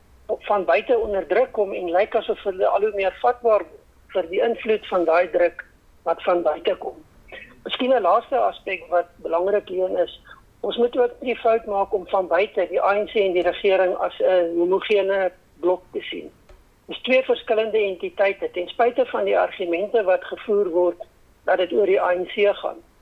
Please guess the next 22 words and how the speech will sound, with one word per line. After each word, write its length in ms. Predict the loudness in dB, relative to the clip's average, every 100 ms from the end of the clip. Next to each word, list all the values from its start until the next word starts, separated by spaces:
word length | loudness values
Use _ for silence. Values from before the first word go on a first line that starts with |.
| _ _ _ _ _ _ -4
En 160 | 0
om 80 | 2
die 140 | 2
A 80 | 2
N 100 | 0 -2
C 280 | 0 0 2
te 120 | 2
lei 280 | 2 0 -2
en 60 | -2
die 80 |
regering 500 | -4 0 0 2 2 0
te 100 | 2
lei, 340 | 2 2 -2 -12 -20 _ -10
begin 240 | -2 0
al 140 | 2 2
hoe 140 | 0
meer 240 | 2 2 2
'n 80 | -2
konflikterende 840 | -6 -10 -6 -8 0 2 2 0 -4
proses 520 | -8 -12 -4 0 0 -2 -20 -14
in 100 | -8
sy 100 | 0